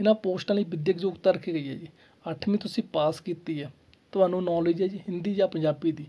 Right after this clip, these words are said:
ਤਾਂ ਤੁਸੀਂ apply ਕਰ ਸਕੋਗੇ। ਇਹਨਾਂ ਪੋਸਟਾਂ ਲਈ ਅਠਾਰਾਂ ਹਜ਼ਾਰ ਪ੍ਰਤੀ ਮਹੀਨਾ ਸੈਲਰੀ ਦਿੱਤੀ ਜਾਵੇਗੀ। ਦੋਸਤੋ, ਇਹਨਾਂ ਪੋਸਟਾਂ ਲਈ ਜੋ ਉਮਰ ਹੱਦ ਰੱਖੀ ਗਈ ਹੈ ਜੀ, ਅਠਾਰਾਂ ਤੋਂ ਲੈ ਕੇ ਸੈਂਤੀ ਸਾਲ ਤੱਕ ਦੇ ਉਮੀਦਵਾਰ apply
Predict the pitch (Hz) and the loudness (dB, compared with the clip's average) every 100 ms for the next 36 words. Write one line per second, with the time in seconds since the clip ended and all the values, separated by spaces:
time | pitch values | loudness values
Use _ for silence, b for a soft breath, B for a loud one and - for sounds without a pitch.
0 | - b b b 175 160 - 180 - 151 | -16 b b b -2 -2 -4 -4 -2 -2
1 | 156 170 - 190 185 180 190 - - - | 0 0 0 -4 -4 -4 -8 -12 -20 -2
2 | 196 202 - 175 180 202 190 190 - 185 | 0 0 0 -4 0 0 0 0 -2 0
3 | 180 170 175 - 170 170 165 165 160 165 | 0 2 0 0 -4 -2 -4 -4 -6 -6
4 | 147 143 202 277 - B B B B B | -4 -2 -2 -2 -8 B B B B B
5 | B B 170 - 214 262 - 151 185 156 | B B -2 0 -4 -4 -6 2 4 4
6 | 147 135 131 - - _ _ B B B | 0 -8 -10 -14 -18 _ _ B B B
7 | - 175 240 233 226 196 185 - 214 214 | -4 2 4 4 2 2 2 4 4 4
8 | - 196 190 202 190 180 196 196 170 160 | 2 2 4 4 4 2 -2 -2 0 0
9 | 147 156 - b b 180 - 180 175 175 | -2 -10 -14 b b -8 0 2 2 2
10 | 175 165 185 190 170 185 180 180 160 170 | 0 0 -4 -4 -4 -4 -2 -2 -2 -4
11 | 165 170 170 170 160 170 165 165 165 | -2 -4 0 0 2 0 -2 -2 -2